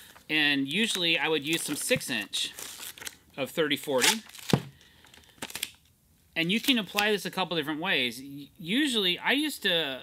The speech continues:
make a lot of signs with my brother. He used to have a sign company. I would come over and I would help him.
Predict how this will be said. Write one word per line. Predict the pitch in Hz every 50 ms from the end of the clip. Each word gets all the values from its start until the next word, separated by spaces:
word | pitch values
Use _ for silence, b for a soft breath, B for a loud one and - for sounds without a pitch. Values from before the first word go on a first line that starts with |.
| - -
make | 147 175 190 185
a | 175 170
lot | 170 175 165
of | 156 -
signs | - 165 160 160 170 160 165
with | 156 156
my | 147 131
brother. | 113 117 135 143 151 151
He | 147
used | 151 - -
to | 147
have | 131
a | 127
sign | - - 135 131 139 139
company. | - 151 151 139 - 143 135 135 139
I |
would | 135 131 135 -
come | 147 139 135 139
over | 135 135 135 131 135 131
and | 127 123 120
I | 123
would | 123 120
help | - 131 131 131 - -
him. | 131 131 127 127 127 123 117